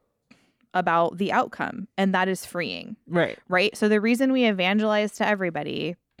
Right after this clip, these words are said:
Speaker 1: is that we believe that God is gonna do what he is going to do. It's not up to, I, someone's salvation is not dependent on my absolute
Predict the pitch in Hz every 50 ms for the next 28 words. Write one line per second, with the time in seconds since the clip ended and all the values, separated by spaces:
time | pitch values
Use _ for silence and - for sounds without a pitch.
0 | - - - 190 180 175 196 185 175 - - 175 170 190 208 214 226 214 247 262
1 | 294 277 196 160 156 151 175 190 - - - 185 196 160 180 175 180 170 180 208
2 | 220 214 202 208 196 185 175 175 170 170 160 151 151 151 147 156 175 175 175 151
3 | - - - 226 233 233 226 - - 175 160 160 160 - - - - 87 - -
4 | - 190 - 214 220 233 247 220 214 - - - - 214 202 175 175 165 165 165
5 | - _ _ - - _ _ _ _ _ _ - 196 214 233 262 285 294 285 277
6 | 254 - _ _ _ _ _ _ _ _ - - 226 240 269 294 294 285 254 -
7 | 220 208 196 170 156 156 165 - - - 80 - - - - 185 _ _ _ _
8 | _ _ _ _ _ _ - 196 196 190 175 185 185 180 175 175 180 214 - -
9 | 226 233 208 - - - - 208 208 202 180 147 104 76 - - - - - _
10 | _ _ _ - - _ _ _ - 175 180 180 180 180 180 180 185 190 202 214
11 | 220 226 226 - _ - 175 180 185 - - - - 214 214 208 196 196 185 -
12 | -